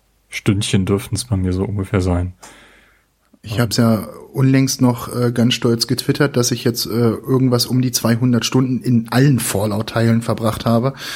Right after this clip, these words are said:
Speaker 2: Dazu muss man aber auch sagen, dann auch wirklich systemübergreifend vom P C bis, äh, über die Playstation bis hin zur Xbox. Also im Grunde das, was Leute bei World of Warcraft zubringen, hab ich bei Fallout zugebracht.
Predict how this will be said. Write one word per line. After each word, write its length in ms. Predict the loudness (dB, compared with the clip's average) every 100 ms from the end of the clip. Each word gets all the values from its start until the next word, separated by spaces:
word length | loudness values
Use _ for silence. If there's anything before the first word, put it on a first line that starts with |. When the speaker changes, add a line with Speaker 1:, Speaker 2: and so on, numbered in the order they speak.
| -10 -12 -14 -6
Speaker 2:
Dazu 220 | -2 2 2
muss 160 | 4
man 100 | 4
aber 140 | 4 2
auch 80 |
sagen, 280 | 2 2 2
dann 140 | 2 0
auch 160 | 0
wirklich 300 | -2 -2 -2
systemübergreifend 880 | 0 0 2 2 2 0 0 -2 -2
vom 160 | -2 -2
P 100 | -2
C 220 | 0 0
bis, 360 | 0 -2 -2 -4
äh, 40 |
über 300 | -6 -4 -4
die 80 | -4
Playstation 560 | -2 -4 -2 -2 -2
bis 140 | -4 -4
hin 120 | -4
zur 140 | -4
Xbox. 500 | -8 -8 -10 -10 -14 -6
Also 180 | 0 2
im 60 |
Grunde 200 | 4 4
das, 180 | 2 0
was 140 | 0
Leute 240 | 2 2 2
bei 140 | 2
World 160 | 2 0
of 120 | 0
Warcraft 300 | -2 -2 -6
zubringen, 380 | -4 0 2 2
hab 120 | -4
ich 120 | -2
bei 80 | -4
Fallout 380 | 0 -2 -2 -6
zugebracht. 520 | -10 -12 -10 -12